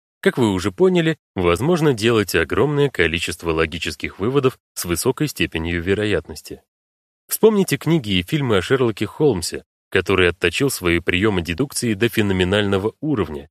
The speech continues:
всего лишь анализируя все возможные мелочи, незаметные для большинства людей. Правда в том, что искусственный интеллект современных бизнесов и спецслужб — это Шерлок Холмс на стероидах.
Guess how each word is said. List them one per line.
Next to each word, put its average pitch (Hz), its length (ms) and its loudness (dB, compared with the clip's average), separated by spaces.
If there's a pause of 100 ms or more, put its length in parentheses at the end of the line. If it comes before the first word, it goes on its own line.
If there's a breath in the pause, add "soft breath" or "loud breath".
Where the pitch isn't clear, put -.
(340)
всего 190 260 2
лишь 196 220 2
анализируя 101 600 2
все 87 280 0
возможные 90 520 0
мелочи, 85 520 -2
незаметные 90 640 0
для 104 120 -2
большинства 87 520 -2
людей. 87 460 -6 (840)
Правда 82 320 0
в - 60 -14
том, 117 200 0
что 78 220 -4
искусственный 101 560 -2
интеллект 95 420 -2
современных 95 600 0
бизнесов 95 540 -6
и 90 40 0
спецслужб — - 640 -4 (260)
это 95 240 0
Шерлок 95 380 2
Холмс 139 400 0
на 127 80 0
стероидах. 104 680 0